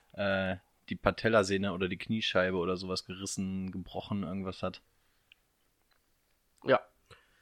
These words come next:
Speaker 2: James Conner musste das Feld auch verlassen, Oberschenkelverletzung.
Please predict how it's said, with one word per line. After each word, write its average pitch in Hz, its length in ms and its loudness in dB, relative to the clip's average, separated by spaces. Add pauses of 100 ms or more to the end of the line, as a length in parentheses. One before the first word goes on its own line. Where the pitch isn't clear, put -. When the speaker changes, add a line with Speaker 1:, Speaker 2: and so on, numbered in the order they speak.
(200)
Speaker 2:
James 135 300 6
Conner 190 260 10
musste 165 320 2
das 147 100 -2
Feld 160 220 10
auch 160 120 8
verlassen, 165 440 2
Oberschenkelverletzung. 151 1400 4